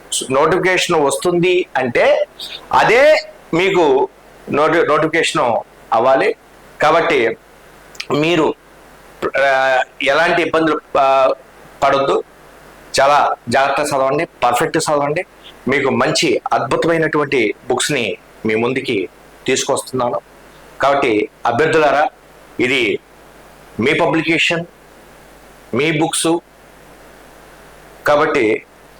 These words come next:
నేను ఎట్టి పరిస్థితుల్లో మా టీం, నేను రాజీ పడేటటువంటి ప్రసక్తి లేదు క్వాలిటీ విషయంలో.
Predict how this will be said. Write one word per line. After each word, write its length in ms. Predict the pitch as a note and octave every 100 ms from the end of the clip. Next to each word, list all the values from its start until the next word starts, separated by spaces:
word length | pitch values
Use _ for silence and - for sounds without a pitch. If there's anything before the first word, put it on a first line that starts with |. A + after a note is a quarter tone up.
| -
నేను 220 | C3 D#3
ఎట్టి 260 | D#3 D3 E3+
పరిస్థితుల్లో 540 | F3+ E3+ E3+ E3+ E3+ - -
మా 140 | C3 C3+
టీం, 500 | - D#3+ E3+ B2+ F#2+ -
నేను 300 | B2+ C3+ - - - - B2
రాజీ 320 | C#3+ D#3 E3+
పడేటటువంటి 720 | - D3+ D#3 D3+ D3 C#3+ C#3
ప్రసక్తి 680 | C#3+ - - C3 C#3 C3+ D3
లేదు 120 | C3+
క్వాలిటీ 360 | C#3+ B2+ B2+ C#3
విషయంలో. 440 | A#2+ B2+ B2 C#3+